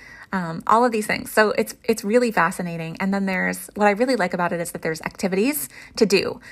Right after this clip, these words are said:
So more, uh, if you liked some of these things, like the cider ceremony or the guided meditation or, um, you know,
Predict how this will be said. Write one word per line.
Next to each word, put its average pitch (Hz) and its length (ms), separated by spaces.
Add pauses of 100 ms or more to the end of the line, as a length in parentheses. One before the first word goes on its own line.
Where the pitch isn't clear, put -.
(120)
So 202 480
more, 214 560
uh, 190 160
if 202 100
you 202 80
liked 190 280
some 208 180
of 196 40
these 208 160
things, 190 360
like 185 120
the 180 60
cider 180 260
ceremony 180 480
or 180 40
the 170 100
guided 170 300
meditation 170 760
or, 160 260 (380)
um, 160 420
you 202 120
know, 180 80